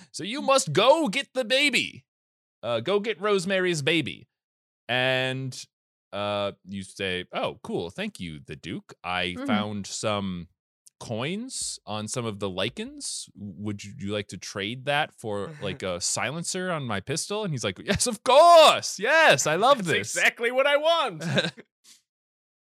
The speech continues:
Speaker 1: But, uh, he goes through the castle, and, uh, as you would expect, you get, uh, kidnapped by the vampire. Like, you get, you get, like, trapped, like,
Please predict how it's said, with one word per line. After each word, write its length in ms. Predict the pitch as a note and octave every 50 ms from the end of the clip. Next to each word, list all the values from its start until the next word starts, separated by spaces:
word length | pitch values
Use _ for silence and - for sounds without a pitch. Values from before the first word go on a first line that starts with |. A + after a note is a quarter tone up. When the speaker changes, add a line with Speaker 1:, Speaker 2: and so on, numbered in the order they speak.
| _ -
Speaker 1:
But, 320 | - A2+ C#3+ C#3 A#2+ - _ _ _ _ _ _ _ _ _ _ _ _ F#2
uh, 1120 | F#2+ G2 G2 G2 G2 G2 G2 G2 G2 G2 G2 F#2+ F#2+ F#2+ F#2+ F#2+ F#2 F2+ F2 F2 D#2 - - _ _ _ _ _ _ _ _ _ _ _ -
he 180 | - C#3 D#3+ D3+
goes 300 | C#3 D3+ D3+ F3 F#3 -
through 100 | A3 G#3+
the 80 | G#3+
castle, 520 | G3 - C3 G2+ G2+ - - C3+ D#3+ C4 _ _ _ _ - G2 G2 - -
and, 680 | - G2 G2 G2+ G2+ G2 G2 F#2+ F#2+ F#2+ F#2+ F#2 E2 F#2+ E2+
uh, 520 | F2 F2+ F2 F2 F2 E2+ E2+ E2 E2 - -
as 420 | - E2 E2+ E2+ E2 - - - -
you 160 | F#2 F#2 F#2
would 100 | F#2+ F2+
expect, 580 | F2+ F2+ - - - C#3+ C#3+ C#3+ C#3 _ - -
you 200 | F3+ G2+ G#2 G2
get, 500 | F#2+ - A2 G#2 F#2 - - - - - -
uh, 480 | - F2+ F2 E2+ E2+ E2+ E2 D#2+ D#2+ D#2+ E2+ _ _ -
kidnapped 680 | A2+ G#2+ G2+ G#2 G2+ G2 G2 F#2+ _ - - - - _ _ _
by 160 | - - D#2 D#2+
the 80 | E2+
vampire. 360 | E2 E2+ D#2+ D#2 - E2+ E2 F2+
Like, 100 | F2+ -
you 80 | G#3+
get, 260 | A#3 C#4 G#3 - - - -
you 160 | E3 G#3 G3
get, 180 | F3 F#3 - -
like, 200 | D#3 C#3+ B2+ _ _ _
trapped, 440 | - - A2 A2 A2 - _ - -
like, 140 | F#2 E2+